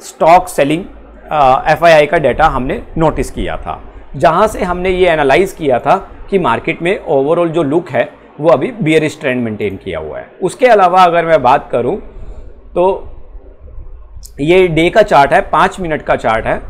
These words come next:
तो अगर आप देखें यहाँ से तो मार्केट ने उन्नीस चार सौ बयासी सपोर्ट की बात कर रहा हूँ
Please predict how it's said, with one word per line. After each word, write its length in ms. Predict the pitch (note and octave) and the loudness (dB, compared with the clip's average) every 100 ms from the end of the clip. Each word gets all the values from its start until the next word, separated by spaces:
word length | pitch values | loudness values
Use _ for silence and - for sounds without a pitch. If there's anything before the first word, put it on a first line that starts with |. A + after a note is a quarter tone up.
| - - - | -16 -16 -6
तो 60 | |
अगर 360 | F3+ D3+ D3+ A#3 | -4 -2 2 4
आप 120 | G3+ | 2
देखें 320 | F3+ D3 C#3+ | 2 -2 -2
यहाँ 260 | F3 A#2 A#2 | -2 -2 -6
से 280 | - E3 - - - - | -4 -4 -6 -12 -16 -6
तो 100 | F#3+ | -2
मार्केट 480 | D#3 B2+ C3 F#3+ | 0 0 2 0
ने 100 | G3 | 0
उन्नीस 520 | G#3+ G3 D#3 F#3 A#3+ - | -4 -6 -6 -4 -4 0
चार 180 | E3+ | 0
सौ 160 | C#3+ E3+ | 0 -2
बयासी 380 | C#3+ C3 - E3+ | 0 0 0 -6
सपोर्ट 420 | E3+ - E3 E3+ | -4 -2 -4 -4
की 80 | F3 | -2
बात 240 | D3 D#3+ | -2 -2
कर 140 | C#3+ C3 | 0 0
रहा 120 | B2 | 0
हूँ 180 | F3+ | -2